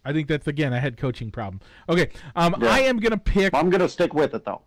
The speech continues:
Speaker 1: I'm
Speaker 2: I'm
Speaker 1: gonna
Speaker 2: gonna
Speaker 1: pick
Speaker 2: stick
Speaker 1: on the
Speaker 2: with it.
Speaker 1: Jaguars one more week just 'cause there is so much garbage going on down there. Uh, the latest word is that they, that the team is, that the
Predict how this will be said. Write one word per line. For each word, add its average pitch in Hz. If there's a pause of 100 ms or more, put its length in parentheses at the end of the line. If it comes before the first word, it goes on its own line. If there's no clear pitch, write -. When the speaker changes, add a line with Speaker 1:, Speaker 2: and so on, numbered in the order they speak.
(100)
Speaker 1:
I'm 170
Speaker 2:
I'm 202
Speaker 1:
gonna 247
Speaker 2:
gonna 269
Speaker 1:
pick 214
Speaker 2:
stick 226
Speaker 1:
on 208
the 202
Speaker 2:
with -
it. 170
Speaker 1:
Jaguars 175
one 190
more 196
week 151 (180)
just -
'cause 147 (580)
there 170
is 139
so 185
much 175
garbage 135
going 127
on 123 (300)
down 120
there. 120 (360)
Uh, 123
the 131
latest 151
word 147
is 143
that 135
they, 143
that 139
the 135 (100)
team 180
is, 156 (360)
that 151
the 143